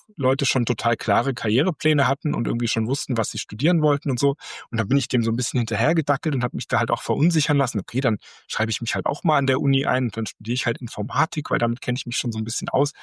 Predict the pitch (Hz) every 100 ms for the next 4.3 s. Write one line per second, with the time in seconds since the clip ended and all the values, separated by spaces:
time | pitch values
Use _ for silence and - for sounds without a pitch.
0 | - - _ 95 104 110 139 120 107 120
1 | - 120 113 117 135 117 113 - 120 131
2 | - - _ 160 135 - 170 170 151 151
3 | 147 - 127 - 131 131 123 117 117 117
4 | 113 -